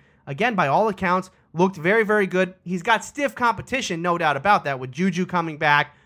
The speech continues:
with Eli potentially coming back, but you know, I don't think Marcus Tucker nece-, necessarily earns a starting spot on this team in twenty eighteen, but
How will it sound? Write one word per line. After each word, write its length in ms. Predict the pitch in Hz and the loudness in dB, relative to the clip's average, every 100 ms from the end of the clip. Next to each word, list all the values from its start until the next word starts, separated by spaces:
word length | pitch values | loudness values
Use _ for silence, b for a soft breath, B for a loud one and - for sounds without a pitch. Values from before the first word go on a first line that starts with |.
| b | b
with 200 | 135 131 | -16 -12
Eli 380 | 196 220 202 185 | -6 -2 0 -2
potentially 460 | 170 185 180 180 156 | -4 -6 -6 -8 -8
coming 340 | 175 156 143 | -6 -6 -4
back, 300 | 143 139 143 | 0 0 0
but 160 | 143 - b b b 190 | -4 -6 b b b -2
you 80 | |
know, 80 | 202 | 2
I 120 | 190 | 4
don't 120 | 240 214 | 4 2
think 160 | 196 | -2
Marcus 300 | 202 196 190 | 0 0 0
Tucker 280 | - 190 190 | -2 0 0
nece-, 600 | 170 156 185 175 160 165 | -4 -6 -8 -8 -12 -8
necessarily 680 | 190 190 180 180 170 156 - b b | -6 -4 0 2 2 -2 -6 b b
earns 220 | 185 175 | 2 2
a 60 | 160 | -2
starting 500 | - 190 233 269 - | -2 2 4 2 -2
spot 280 | - 143 139 | -2 -2 -2
on 120 | 127 | -8
this 120 | 123 | -12
team 240 | - 127 | -12 -12
in 60 | 123 | -12
twenty 320 | - 127 123 | -12 -10 -10
eighteen, 300 | 120 - 139 | -12 -10 -6
but 240 | 147 147 | -2 -2